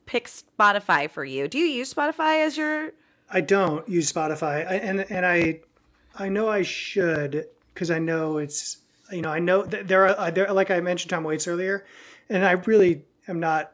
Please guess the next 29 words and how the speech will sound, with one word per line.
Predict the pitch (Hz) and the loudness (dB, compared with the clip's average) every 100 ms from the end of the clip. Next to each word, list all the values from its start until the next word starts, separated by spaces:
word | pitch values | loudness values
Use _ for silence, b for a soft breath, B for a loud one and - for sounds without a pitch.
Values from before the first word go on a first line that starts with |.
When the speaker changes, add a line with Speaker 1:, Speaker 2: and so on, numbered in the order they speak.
| _ | _
Speaker 2:
exaggerating. | 170 143 160 151 139 | -6 -2 -2 -2 -6
Like, | 165 165 | -6 -4
I, | 170 175 185 | -4 -4 -6
I, | |
ver-, | 175 202 220 | 0 2 4
I | 190 | 2
almost | 202 190 | 0 -2
exclusively | 185 - 185 175 160 160 | -2 0 2 2 0 -2
listen | 156 147 | -2 -4
to | 143 | -8
Tom | 151 139 | -6 -6
Waits, | 139 - - B B - | -8 -8 -12 B B -2
and | 247 330 202 175 185 - | 2 2 2 0 -4 -2
I | 180 | 0
also | 185 202 277 233 190 165 | 4 4 4 4 2 0
almost | 165 196 190 180 | 0 0 0 -2
exclusively | 170 - - 202 185 160 160 | -2 -2 0 0 0 -2 -4
like | 147 175 175 - - b b b b | 0 0 0 -2 -12 b b b b
whenever | 170 175 170 165 175 | -2 0 2 2 0
other | 190 180 180 | 2 4 2
friends | - 180 170 | 0 -4 -2
of | 151 | -4
mine | 151 151 | -4 -6
who | 143 151 | -6 -6
are | 147 | -4
more | 151 151 | -4 -4
musically | 151 156 160 160 | -4 -2 -4 -4
dialed | 160 139 143 135 | -6 -6 -6 -6
in, | 180 180 165 | -4 -4 -6